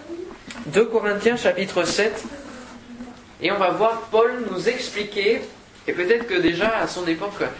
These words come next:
le mot crainte était difficile à, à faire comprendre. Eh bien, nous avons trois versets qui vont nous aider à comprendre il emploie les termes adaptés, voilà, à la relation respectueuse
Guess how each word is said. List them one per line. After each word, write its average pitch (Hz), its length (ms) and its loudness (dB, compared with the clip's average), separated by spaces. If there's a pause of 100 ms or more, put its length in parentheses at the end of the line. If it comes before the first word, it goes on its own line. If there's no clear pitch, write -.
(160)
le 151 80 -2
mot 175 120 4
crainte 208 320 0
était 156 500 4 (800)
difficile 226 720 2
à, 151 360 0 (460)
à - 60 -6
faire - 280 0
comprendre. 220 540 2 (320)
Eh - 80 4
bien, 220 140 2
nous 202 180 2
avons 208 160 4
trois 277 560 2
versets 214 560 0 (1500)
qui 190 100 -6
vont 214 180 2
nous 190 280 4
aider 233 240 4
à 214 80 2
comprendre 226 680 2 (1900)
il 156 100 2
emploie 190 300 2
les 226 100 2
termes 226 280 2
adaptés, 180 600 2
voilà, 139 320 4
à 127 60 0
la 127 160 2
relation 202 580 2
respectueuse 185 840 0